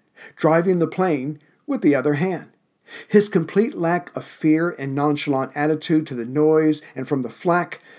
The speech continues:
was fantastic. Warby at his best.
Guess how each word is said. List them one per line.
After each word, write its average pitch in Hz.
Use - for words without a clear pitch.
was -
fantastic. -
Warby 190
at 131
his 123
best. -